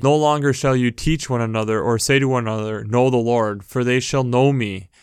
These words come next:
from the least of them to the greatest, says the Lord, and I will forgive them their iniquity and remember their sin no more."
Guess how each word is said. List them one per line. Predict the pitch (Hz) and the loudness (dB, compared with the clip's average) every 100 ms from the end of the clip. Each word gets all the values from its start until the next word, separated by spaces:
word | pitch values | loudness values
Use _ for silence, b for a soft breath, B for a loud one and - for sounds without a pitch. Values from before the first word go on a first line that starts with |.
| b b b | b b b
from | - 135 127 | 0 0 2
the | 123 | 0
least | 117 123 143 135 151 | 0 0 0 0 -2
of | 127 | 0
them | 127 127 | -2 -2
to | 117 | -4
the | 117 | -4
greatest, | 117 117 117 110 | 0 0 0 -2
says | - 110 101 | -2 -4 -4
the | 110 | -4
Lord, | 104 101 98 95 _ | -2 -2 -4 -8 _
and | - 110 | -6 -2
I | 123 | 0
will | 131 | 0
forgive | 127 131 117 135 | -2 -4 0 0
them | 139 139 123 | 0 -2 -2
their | 117 113 | -2 -2
iniquity | 120 127 127 123 123 113 - | -4 -4 -2 0 -2 -4 -6
and | 113 110 110 | -4 -2 0
remember | 113 117 123 123 120 113 | 0 0 0 2 0 0
their | 110 | -2
sin | - - 120 117 | -4 -2 -2 -2
no | 110 | -4
more." | 107 110 101 - | -4 -4 -4 -8